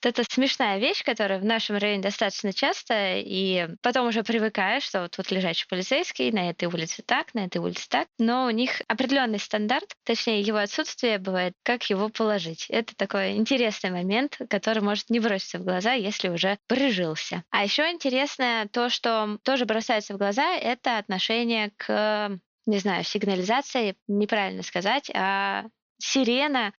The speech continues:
ми-, скорой помощи или пожарки. Вот расскажи, пожалуйста, нам правила в отношении со скорыми, когда мы их слышим в городе.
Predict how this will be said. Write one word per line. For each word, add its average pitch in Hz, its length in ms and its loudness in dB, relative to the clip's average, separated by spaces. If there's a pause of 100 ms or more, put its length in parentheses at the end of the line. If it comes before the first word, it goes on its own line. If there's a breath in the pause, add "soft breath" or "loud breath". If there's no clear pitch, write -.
ми-, 226 300 2
скорой 240 280 2
помощи 285 460 0
или 233 180 2
пожарки. 190 640 -2 (180)
Вот - 180 -2
расскажи, 226 380 0
пожалуйста, 220 760 0 (160)
нам 220 360 2
правила 208 800 -2 (260)
в 208 80 2
отношении 202 800 0 (180)
со - 140 -2
скорыми, 175 580 -2 (220)
когда 190 320 0
мы 175 120 -2
их 185 80 -2
слышим 190 340 -2
в - 20 -8
городе. 175 400 -2